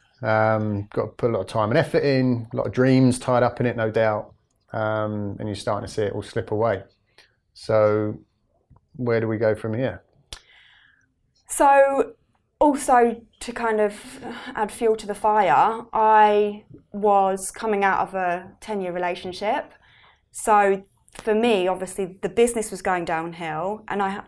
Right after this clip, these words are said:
Speaker 2: to leave London. I lost my home. I lost, I was losing the business, and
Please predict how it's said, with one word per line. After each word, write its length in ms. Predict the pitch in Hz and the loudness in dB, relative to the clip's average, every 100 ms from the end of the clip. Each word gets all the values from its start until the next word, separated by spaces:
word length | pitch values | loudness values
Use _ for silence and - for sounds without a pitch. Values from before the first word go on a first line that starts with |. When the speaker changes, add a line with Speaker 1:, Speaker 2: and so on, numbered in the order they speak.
| - | -12
Speaker 2:
to 100 | 196 | -8
leave 220 | 180 170 | -8 -6
London. 640 | 185 196 170 52 - - _ _ _ _ _ _ _ _ - | -6 -6 -8 -12 -12 -16 _ _ _ _ _ _ _ _ -4
I 140 | 247 | 0
lost 220 | 214 170 | 0 -2
my 120 | 160 165 | -6 -4
home. 920 | 269 269 220 214 214 208 214 208 - _ _ _ _ _ _ _ _ _ _ _ 208 | 4 6 8 8 8 8 6 0 -6 _ _ _ _ _ _ _ _ _ _ _ 0
I 180 | 196 | 2
lost, 560 | 190 190 175 175 - - | 4 2 0 -2 -10 -4
I 80 | 185 | -2
was 160 | 180 | -2
losing 300 | 190 185 175 | -4 -4 -2
the 80 | 170 | -2
business, 880 | 170 247 247 220 208 208 202 - - - 196 | 4 4 4 2 2 2 -4 -8 -10 -10 -2
and 640 | 196 190 185 185 185 | 2 2 0 -4 -8